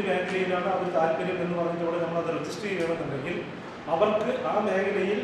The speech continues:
അത് അവർക്ക് നേടിയെടുക്കാൻ വേണ്ടിയിട്ടുള്ള എല്ലാവിധ പിന്തുണയും സഹായവുമായിട്ടാണ് ഈ ഒരു വിജ്ഞാപന കേരളം എന്നുള്ള ഈ പദ്ധതിയിലൂടെ കേരളത്തിൽ നമ്മുടെ ഗവൺമെന്റ് ഉദ്ദേശിക്കുന്നത്. കേരളത്തിൽ തൊഴിലില്ലായ്മയെ ഇല്ലായ്മ ചെയ്യാൻ വേണ്ടിയിട്ടും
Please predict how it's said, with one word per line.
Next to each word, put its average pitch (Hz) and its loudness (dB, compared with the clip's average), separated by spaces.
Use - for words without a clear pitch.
അത് 170 2
അവർക്ക് 180 4
നേടിയെടുക്കാൻ 185 2
വേണ്ടിയിട്ടുള്ള 175 0
എല്ലാവിധ 196 6
പിന്തുണയും 208 6
സഹായവുമായിട്ടാണ് 175 2
ഈ 214 0
ഒരു 214 8
വിജ്ഞാപന 196 4
കേരളം 180 4
എന്നുള്ള 180 0
ഈ - 2
പദ്ധതിയിലൂടെ 170 0
കേരളത്തിൽ 170 0
നമ്മുടെ 160 0
ഗവൺമെന്റ് 151 0
ഉദ്ദേശിക്കുന്നത്. 131 -4
കേരളത്തിൽ 180 4
തൊഴിലില്ലായ്മയെ 208 4
ഇല്ലായ്മ 214 8
ചെയ്യാൻ 202 6
വേണ്ടിയിട്ടും 185 0